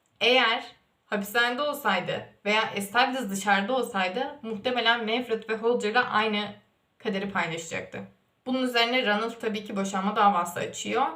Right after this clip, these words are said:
Boşanıyorlar. Aynı zamanda bunu gören yetkililer de tabii ki Estevez'i o hapishaneden alıp başka bir hapishaneye naklediyorlar.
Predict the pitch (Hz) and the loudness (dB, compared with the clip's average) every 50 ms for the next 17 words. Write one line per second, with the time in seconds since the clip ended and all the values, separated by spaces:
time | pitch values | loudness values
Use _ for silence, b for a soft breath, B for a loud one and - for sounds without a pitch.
0 | - - - 196 202 202 - 208 196 202 220 240 254 269 277 277 285 - - - | -8 -8 -4 -2 -2 0 0 0 0 0 0 0 2 4 6 4 4 4 0 2
1 | - 233 247 247 233 220 208 196 190 185 202 202 294 320 269 254 240 226 220 214 | 4 4 4 4 2 2 0 2 2 2 2 2 0 0 -2 -2 -2 -2 0 2
2 | 214 202 202 202 208 214 214 202 208 - - - 202 196 190 190 190 190 196 294 | 4 4 4 2 2 2 0 0 -2 -4 -6 -4 0 2 2 2 2 2 0 0
3 | 311 339 349 339 - - - - 233 208 214 214 180 170 - - 269 339 392 349 | 0 0 -2 -4 -8 -14 -6 -4 -2 -2 -2 -4 -6 -8 -10 -8 -4 -2 -2 0
4 | 220 233 247 - - 226 214 208 202 202 208 208 - 214 220 226 220 202 196 - | 0 0 -2 0 2 2 2 2 2 2 0 0 0 0 0 0 -2 -4 -8 -8
5 | - - 185 180 180 175 165 165 165 170 165 - - - 240 240 247 285 - - | -8 -4 -4 -4 -4 -2 0 0 0 0 -2 -6 -4 -2 -2 -2 -2 -2 -6 -10
6 | - _ - 214 208 202 - - 214 208 262 262 254 202 196 - - 208 190 185 | -6 _ 4 4 4 4 2 -2 -4 -2 -2 -4 -4 -6 -6 -6 -4 -2 -2 0
7 | 180 175 180 175 - - - - - - - - - - - - - - 196 - | 0 -2 -2 -2 -4 -6 -6 -8 -10 -10 -8 -8 -8 -8 -8 -8 -10 -10 -12 -16